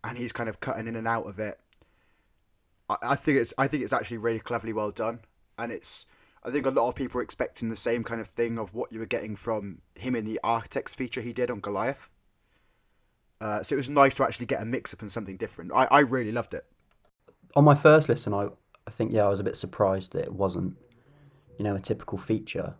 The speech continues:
Speaker 2: but this felt like they were really properly interweaving him with the whole band, because sometimes features can be a bit jarring.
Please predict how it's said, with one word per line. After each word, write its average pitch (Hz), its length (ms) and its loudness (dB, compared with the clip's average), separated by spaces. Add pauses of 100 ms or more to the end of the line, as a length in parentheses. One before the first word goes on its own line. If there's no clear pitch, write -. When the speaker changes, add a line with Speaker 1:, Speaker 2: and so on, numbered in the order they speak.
(100)
Speaker 2:
but 104 300 4 (1040)
this 113 220 2
felt 113 220 4
like 101 200 -2
they 107 180 4
were 104 160 2
really 104 380 2
properly 101 640 -6 (440)
interweaving 101 720 -2
him 104 420 -2 (120)
with 107 140 -2
the 92 80 -2
whole 104 180 2
band, 107 460 -2 (260)
because - 160 -2
sometimes 180 440 8
features 139 360 0
can 117 300 -2
be 110 160 2
a 104 40 0
bit - 160 -2
jarring. 107 540 -2